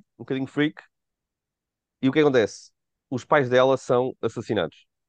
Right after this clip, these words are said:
Mas assassinados, tipo, brutalmente assassinados em casa, tipo, rasgaram a goela, tipo, de uma ponta à outra. Eh,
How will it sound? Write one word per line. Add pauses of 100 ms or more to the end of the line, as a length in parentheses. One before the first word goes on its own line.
(240)
Mas
assassinados,
tipo,
brutalmente
assassinados
em
casa,
tipo,
rasgaram
a
goela, (100)
tipo,
de
uma
ponta
à
outra. (640)
Eh,